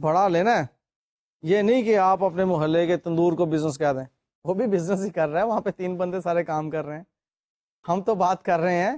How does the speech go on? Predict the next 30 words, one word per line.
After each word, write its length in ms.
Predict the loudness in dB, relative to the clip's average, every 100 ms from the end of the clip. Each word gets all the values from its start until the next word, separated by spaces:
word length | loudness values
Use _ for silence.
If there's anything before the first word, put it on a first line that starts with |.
| -8 _ _ _
ایک 240 | -2 0 0
بڑے 260 | 2 2 2
بزنس 300 | 0 -2 -2
کنسرن 480 | -4 -8 -6 -8 -8
کی، 200 | -8 -12 -12 _ _ _ _ _ _
ایک 140 | -4 -4 -2
بڑی 340 | 0 4 2 2
کمپنی 460 | -2 -4 -2 -4 -4
کی، 220 | -4 -8 -10 _ _ _ _ _ _ _ -8
جہاں 220 | -2 -2
پر 160 | -2 -6
کہ 100 | -4
مینوفیکچرنگ 840 | -2 -2 -4 -10 -10 -4 0 0 -2 -6 _ _ _ _
ہو 140 | 0 2
رہی 240 | 2 2
ہے، 120 | 0 -2 _ _ _ _ _ _ _ _ _ _ _ _
جس 260 | -8 -6 -6
کی 120 | -8
کہ 260 | -2 0 0 -4 _ _ _ _ -4
ایڈورٹیزمنٹس 760 | -2 -2 -4 -4 0 0 -2 -2
ہو 160 | 0 2
رہی 200 | 2 2
ہیں 140 | 0 -4 _ _ _ _
پروڈکٹ 360 | 0 0 -2 -4
کی، 260 | -6 -4 -2 0
مارکیٹنگ 520 | 0 -2 -4 -2 2
باقاعدہ 440 | 2 0 0 2
ہو 180 | 2 2
رہی 240 | 2 0
ہے، 120 | 2